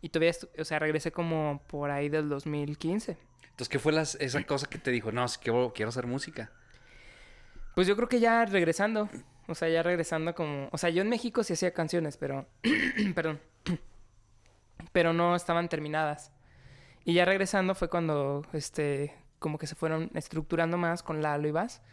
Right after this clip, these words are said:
Speaker 1: Y dije, "No, pues aquí".
Speaker 2: Ok. ¿Y si soñabas con esto en tu, tu adolescencia?
Speaker 1: Sí, sí. Sí, sí.
Speaker 2: Sí.
Speaker 1: Sí, me gustaba mucho, o sea, eh, yo cuando empecé a tocar fue por mi hermana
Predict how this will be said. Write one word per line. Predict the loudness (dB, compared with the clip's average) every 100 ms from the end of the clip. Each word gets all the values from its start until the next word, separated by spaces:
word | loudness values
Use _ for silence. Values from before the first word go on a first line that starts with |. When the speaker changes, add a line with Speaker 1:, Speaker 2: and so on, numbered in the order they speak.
| -20 -14
Speaker 1:
Y | -10
dije, | -8 -4
"No, | -2 -2
pues | -4 -8
aquí". | -12 -12 -14 -18 _ _ -16
Speaker 2:
Ok. | -16 -16 -20 -8
¿Y | -4
si | -2
soñabas | 0 2 2 2 0
con | -8
esto | -8 -8 -12 -12 -20 -20 _
en | -10 -10
tu, | -10 -12
tu | -2 2
adolescencia? | 2 0 -2 -4 -8 -10 -16 -16 -14 -16
Speaker 1:
Sí, | -4 0 0 -2 -6 -20 -20
sí. | -6 -6 -6 -12 -20 -20 -20 -20 -20 -20 -20 -18
Sí, | -14 -14
sí. | -14 -18 -20 -20
Speaker 2:
Sí. | -8 -2 -2 -4 -16 -20 -20 -14 -14 -14 -16
Speaker 1:
Sí, | -2 0
me | 2
gustaba | 2 2 2
mucho, | 2 0 0
o |
sea, | 0 0 0 0 -4 -14 -20 -20 -20 _ -10
eh, | -4 0 0 0 -2 -4 -6
yo | -2 0
cuando | 2
empecé | 0 0
a | -2
tocar | -2 0 0 0
fue | -2 -2 0
por | 0 0
mi | -2
hermana | -4 -2 -2 -4